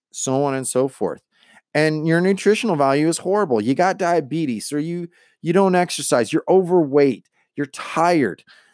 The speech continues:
You know, all these things are a result because you didn't pay attention.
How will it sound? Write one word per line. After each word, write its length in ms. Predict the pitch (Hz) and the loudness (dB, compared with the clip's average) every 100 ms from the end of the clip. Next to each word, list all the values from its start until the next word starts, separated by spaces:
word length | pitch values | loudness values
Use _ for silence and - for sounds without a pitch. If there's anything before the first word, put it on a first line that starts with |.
| _ | _
You 120 | 151 | -8
know, 240 | 160 147 - - | -4 -6 -8 -12
all 200 | 135 208 | -10 -8
these 200 | 233 - | -8 -10
things 540 | 196 202 139 113 - - _ _ - | -6 -4 -4 -6 -8 -16 _ _ -6
are 100 | 139 | -4
a 20 | |
result 540 | 143 135 - 147 139 - _ | -2 -2 -4 -4 -6 -10 _
because 400 | 127 120 120 - | -8 -6 -6 -6
you 120 | 120 | -6
didn't 240 | 139 - - | -6 -6 -8
pay 140 | 131 | -6
attention. 600 | 104 - 156 165 - - | -6 -4 -4 -4 -8 -12